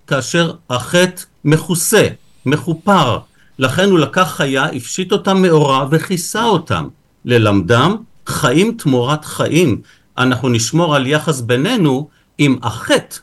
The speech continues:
לא קיים בתוכנו או שאני מכפר עליו. לכן, כאשר לומדים את דבר אלוהים, את כל המקרא, אז מבינים שכאשר אתה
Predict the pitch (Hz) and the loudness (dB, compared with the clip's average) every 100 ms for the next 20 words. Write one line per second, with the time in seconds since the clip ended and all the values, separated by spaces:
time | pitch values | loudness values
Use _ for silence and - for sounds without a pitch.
0 | _ 123 143 170 208 190 226 170 120 120 | _ 0 2 2 -2 0 -2 -2 -6 -8
1 | - 110 117 - 160 160 143 175 180 190 | -2 0 2 2 0 2 2 2 2 0
2 | - 208 117 78 65 - _ _ _ _ | 0 0 -2 -6 -10 -20 _ _ _ _
3 | _ _ - 87 - - 262 135 - - | _ _ -8 -6 -4 0 2 2 -2 -8
4 | - 120 110 190 175 123 113 165 120 113 | 0 2 4 4 6 4 6 4 4 0
5 | - 110 123 135 127 95 107 143 104 104 | -8 0 2 2 0 0 2 2 0 -8
6 | - 156 208 151 117 - - 98 85 78 | -2 0 2 2 -2 -4 -6 -6 -6 -8
7 | - _ _ _ 135 127 135 135 127 151 | -14 _ _ _ 0 2 2 2 2 2
8 | 233 156 - 123 131 107 110 185 170 127 | 2 0 -2 -2 0 0 0 0 0 0
9 | 135 110 | 0 0